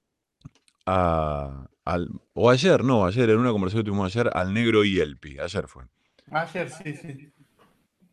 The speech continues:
Speaker 1: Que ha hecho una, digamos, una, una historización de muchas cuestiones de Rosario,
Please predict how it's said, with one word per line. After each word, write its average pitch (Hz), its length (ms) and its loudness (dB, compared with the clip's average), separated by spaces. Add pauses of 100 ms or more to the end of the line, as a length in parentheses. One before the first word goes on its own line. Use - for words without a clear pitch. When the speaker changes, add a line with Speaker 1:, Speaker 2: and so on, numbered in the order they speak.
(360)
Speaker 1:
Que 107 600 8
ha 131 200 4
hecho 165 360 2
una, 92 1400 -2 (220)
digamos, 87 480 -2
una, 117 440 0 (480)
una 123 200 2
historización 113 720 0
de 101 60 2
muchas 117 260 0
cuestiones 113 360 0
de 104 60 2
Rosario, 104 720 2